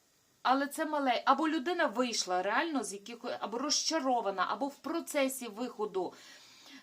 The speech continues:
з якихось стосунків. От яко-, от якось так. Але на, е, саме більше я би говорила про те, що, е, людина, яка шукає серйозних стосунків,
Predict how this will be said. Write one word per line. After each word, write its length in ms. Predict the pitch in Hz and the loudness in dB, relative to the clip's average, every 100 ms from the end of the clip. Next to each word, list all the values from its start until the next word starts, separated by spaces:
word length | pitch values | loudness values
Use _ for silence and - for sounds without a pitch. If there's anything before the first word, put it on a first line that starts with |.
| - | -10
з 460 | 190 226 262 247 | -6 0 0 0
якихось 600 | 240 240 240 277 269 262 | -2 -4 -4 -4 -4 -4
стосунків. 880 | - 262 240 - 208 170 160 147 - _ _ _ _ _ _ _ _ _ - - | -8 -8 -6 -4 -6 -8 -10 -10 -12 _ _ _ _ _ _ _ _ _ -16 -4
От 180 | 196 208 | -4 -2
яко-, 320 | 220 240 220 - | -4 -6 -8 -6
от 240 | 220 214 | -8 -6
якось 320 | 226 226 220 | -8 -8 -8
так. 280 | - 160 - _ | -4 -4 -6 _
Але 500 | 208 214 233 190 143 | -2 0 0 -2 -4
на, 520 | 185 208 214 202 196 - | -8 -6 -2 -2 -2 -4
е, 280 | 190 185 185 | -8 -6 -6
саме 400 | - 277 359 370 | 0 2 2 -2
більше 540 | 220 233 180 - 165 - | -6 -6 -6 -6 -8 -10
я 240 | 170 220 | -6 -4
би 120 | 220 202 | -4 -6
говорила 600 | 202 202 214 277 330 190 | -8 -8 -6 -4 -4 -4
про 240 | - 202 | -6 -10
те, 320 | 202 254 339 | -6 -8 -6
що, 500 | 349 - - 240 302 - - - - - - | -8 -8 -6 -6 -6 -8 -20 -20 -20 -20 -10
е, 280 | 202 196 220 | -6 -6 -6
людина, 380 | 226 269 359 | -6 -6 -4
яка 300 | 262 202 214 | -4 -4 -6
шукає 480 | 208 220 - 262 277 | -6 -8 -4 -2 -2
серйозних 760 | 262 196 196 240 269 220 226 - | -4 -8 -4 -4 -4 -6 -10 -10
стосунків, 1400 | - - 220 233 - 190 202 214 202 190 165 151 - | -12 -10 -10 -10 -12 -12 -12 -12 -14 -12 -10 -10 -14